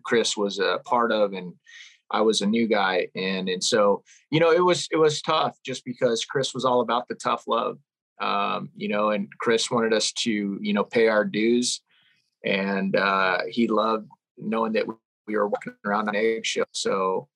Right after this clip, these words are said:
uh, you know, I, I, I take the, uh, you know, the,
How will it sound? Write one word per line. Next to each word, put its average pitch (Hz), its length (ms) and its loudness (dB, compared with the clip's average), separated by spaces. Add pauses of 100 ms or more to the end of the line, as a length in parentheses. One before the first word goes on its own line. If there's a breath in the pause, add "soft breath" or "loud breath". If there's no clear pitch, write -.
(120)
uh, - 240 -4
you 147 120 0
know, 160 100 2
I, 160 240 2 (520)
I, 135 200 0
I 139 160 0
take 135 360 -2
the, 110 220 0
uh, 98 200 -2 (640)
you - 160 -8
know, 101 100 -2
the, - 160 0